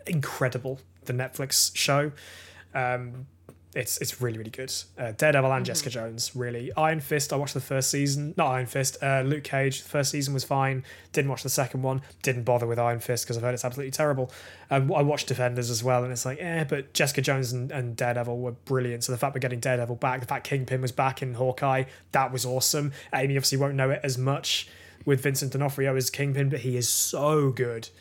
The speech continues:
Speaker 1: I really
Speaker 2: Mm-hmm.
Speaker 1: need to make you watch Daredevil 'cause it's so good.
Speaker 2: I know.
Speaker 1: Um, but yeah, I think we ju-, we need to just catch up on M C U stuff, I guess.
Speaker 2: Yeah,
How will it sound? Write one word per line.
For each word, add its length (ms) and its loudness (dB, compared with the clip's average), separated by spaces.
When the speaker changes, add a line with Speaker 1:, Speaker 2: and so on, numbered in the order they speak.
Speaker 1:
I 60 0
really 320 4
Speaker 2:
Mm-hmm. 100 4
Speaker 1:
need 160 0
to 80 0
make 280 -2
you 60 -4
watch 300 -6
Daredevil 400 -4
'cause 180 -4
it's 140 0
so 400 2
good. 340 -8
Speaker 2:
I 160 0
know. 240 4
Speaker 1:
Um, 320 -4
but 100 6
yeah, 420 6
I 60 0
think 220 -2
we 80 4
ju-, 120 2
we 200 6
need 100 4
to 80 -2
just 140 -2
catch 260 -2
up 100 0
on 80 2
M 120 -2
C 140 -4
U 140 -6
stuff, 280 -2
I 40 -6
guess. 480 -4
Speaker 2:
Yeah, 540 -6